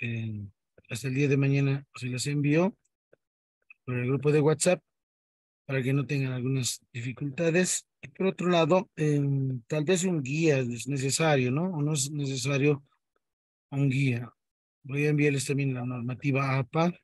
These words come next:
para aquellos que no lo tienen, es de la Escuela Javeriana, la séptima edición. Un documento en P D F que es un ensayo.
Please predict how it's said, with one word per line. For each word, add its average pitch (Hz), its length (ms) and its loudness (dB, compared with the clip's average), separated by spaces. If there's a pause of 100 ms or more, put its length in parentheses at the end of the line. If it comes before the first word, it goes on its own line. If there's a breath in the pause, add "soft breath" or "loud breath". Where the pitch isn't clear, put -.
(200)
para 123 160 -6
aquellos 135 300 -2
que 131 100 -6
no 135 160 0
lo 135 100 0
tienen, 151 360 0
es 123 160 -4
de 123 80 -4
la 117 260 -6
Escuela 123 320 -6
Javeriana, 139 720 0 (800)
la 120 100 -2
séptima 139 640 0 (140)
edición. 113 760 -4 (1700)
Un 139 100 -2
documento 135 640 2
en 123 180 0
P 135 140 -2
D 135 80 0
F 139 180 0
que 143 140 -6
es 123 100 -2
un 151 120 2
ensayo. 156 600 4